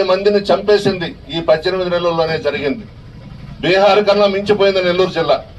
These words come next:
బీహార్కి ఎగ్జాంపుల్ చెప్తుంటారు అందరూ కూడా. ఈరోజు బీహార్ని మించిపోయింది నెల్లూరు జిల్లా. చంపేస్తా ఉన్నారు, రేపులు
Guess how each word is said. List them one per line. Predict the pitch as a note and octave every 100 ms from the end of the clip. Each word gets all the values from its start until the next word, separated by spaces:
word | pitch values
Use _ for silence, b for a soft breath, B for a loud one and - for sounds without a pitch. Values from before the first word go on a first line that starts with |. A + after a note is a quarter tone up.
| - - - - - - - - - - - -
బీహార్కి | D3 F#3 F#3 F3+ F3+ F3 D#3
ఎగ్జాంపుల్ | D#3 G3+ F#3+ F3
చెప్తుంటారు | E3+ E3+ E3 D3+ D3
అందరూ | D#3 C#3+
కూడా. | B2+ G2 - - - - - - - C3+
ఈరోజు | D3 E3+ F3 E3 D3+ -
బీహార్ని | D3+ E3 E3 D#3 D3
మించిపోయింది | D3+ E3+ E3 D#3+ D3
నెల్లూరు | C#3+ D3 C#3 C#3
జిల్లా. | C3 A2 - - - - - C3+
చంపేస్తా | C3 D#3 D3 - D#3
ఉన్నారు, | D#3+ D#3+ D#3 C#3+ C3+
రేపులు | C#3+ E3